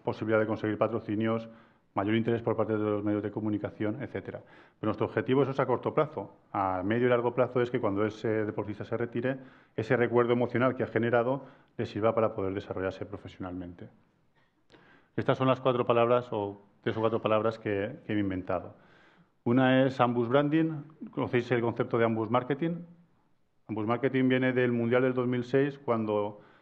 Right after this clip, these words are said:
eh, digamos, la cantidad de gente que, que iba a los estadios en, en Alemania, había gente que aprovechaba, o comercios, para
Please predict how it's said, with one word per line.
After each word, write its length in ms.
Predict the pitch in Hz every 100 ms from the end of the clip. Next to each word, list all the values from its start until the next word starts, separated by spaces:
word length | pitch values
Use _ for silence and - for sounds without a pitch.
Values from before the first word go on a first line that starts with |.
| _ _
eh, 600 | 110 101 98 98 95 98 131 139 - - - - -
digamos, 400 | 113 117 117 117
la 100 | 110
cantidad 380 | 107 98 107 120
de 80 |
gente 320 | 123 123 123 117
que, 260 | 120 120
que 80 | 120
iba 140 | 120
a 20 | 117
los 140 | 113
estadios 580 | 113 123 131 135 147 - - _ _ _ _ -
en, 380 | 113 107 107 110
en 220 | 110 107
Alemania, 520 | 110 117 127 135 156 - - _ _ _ -
había 220 | 104 113
gente 240 | 113 117
que 40 | 123
aprovechaba, 680 | 123 110 104 127 127 135
o 400 | 117 101 98 90
comercios, 540 | - 107 117 117 135 135
para 580 | 113 113 123 131 151